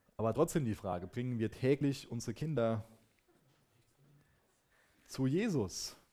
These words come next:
Bringen wir täglich unsere Kinder zu Jesus? Das ist eine Frage, die ich euch bewusst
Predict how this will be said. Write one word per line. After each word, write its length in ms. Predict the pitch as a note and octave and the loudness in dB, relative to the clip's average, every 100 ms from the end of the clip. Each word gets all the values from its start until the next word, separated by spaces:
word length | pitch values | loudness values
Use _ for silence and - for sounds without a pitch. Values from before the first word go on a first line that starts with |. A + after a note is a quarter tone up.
| _ _ - | _ _ -4
Bringen 260 | E3+ A#3 | 0 2
wir 140 | G3 C#3+ | 2 2
täglich 320 | C#3+ D3 A#2 | 4 4 2
unsere 180 | G2+ G#2 | -6 -4
Kinder 280 | G#2+ F#2+ | -2 -2
zu 100 | - | -4
Jesus? 560 | F#2+ F2+ E2 D#2+ - - _ _ - _ _ | -6 -6 -6 -10 -14 -20 _ _ -20 _ _
Das 120 | G#2+ B2+ | -4 -2
ist 120 | F3 | 0
eine 100 | D3+ | 0
Frage, 320 | - A#2 E3+ | 0 0 0
die 100 | C#3+ | -2
ich 160 | C#3+ - | -4 0
euch 300 | C3 E3 - | 0 0 -6
bewusst 400 | G#2 C#3+ - | -6 -4 -6